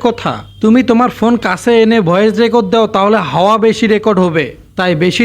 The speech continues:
দূরে নিলে একদম কোনো কিছুই রেকর্ড হবে না। তাহলে তোমার প্রশ্ন তুমি কি করবা? তাই তোমার ফোনকে ছয় থেকে বারো ইঞ্চি মিটারের মতো দূরে রেখে কথা বলতে হবে, তার মানে দূরে রেখে কথা বলতে হবে, হাতে না। এবার তুমি simply তোমার মতো করে রেকর্ডিং শুরু করে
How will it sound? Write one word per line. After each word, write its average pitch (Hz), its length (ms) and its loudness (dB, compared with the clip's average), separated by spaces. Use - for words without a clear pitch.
দূরে 208 260 4
নিলে 233 180 2
একদম 196 260 -2
কোনো 233 220 2
কিছুই 240 260 2
রেকর্ড 214 340 0
হবে 180 160 0
না। 175 80 0
তাহলে 190 200 0
তোমার 208 180 0
প্রশ্ন 220 280 0
তুমি 220 320 2
কি 233 100 0
করবা? 180 380 0
তাই 196 240 0
তোমার 220 220 2
ফোনকে 233 380 0
ছয় 214 220 0
থেকে 226 140 0
বারো 196 160 0
ইঞ্চি 220 240 0
মিটারের 240 400 2
মতো 233 140 0
দূরে 220 260 4
রেখে 233 180 0
কথা 220 180 -2
বলতে 226 360 0
হবে, 151 220 -2
তার 180 200 -2
মানে 202 180 2
দূরে 190 300 2
রেখে 208 160 0
কথা 190 220 0
বলতে 190 200 -2
হবে, 196 180 2
হাতে 185 300 -2
না। 143 60 -2
এবার 233 220 2
তুমি 240 220 2
simply 208 320 2
তোমার 214 280 2
মতো 254 160 0
করে 233 180 2
রেকর্ডিং 226 360 2
শুরু 208 200 2
করে 220 120 2